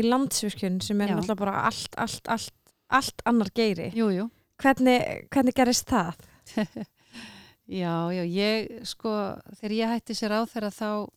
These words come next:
Speaker 2: em, byrja ég á því að sækja um tvö ráðuneytisstjórastörf.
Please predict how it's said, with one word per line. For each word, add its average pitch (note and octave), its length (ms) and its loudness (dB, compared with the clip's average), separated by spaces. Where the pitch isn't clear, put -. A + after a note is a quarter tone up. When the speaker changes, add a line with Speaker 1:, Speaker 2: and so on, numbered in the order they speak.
Speaker 2:
em, F#3 300 -6
byrja A3+ 300 0
ég A3 100 0
á G3+ 60 -4
því G#3 160 -8
að G3+ 100 -2
sækja A#3 440 -2
um G3+ 80 -4
tvö A#3 220 -2
ráðuneytisstjórastörf. E3+ 880 -4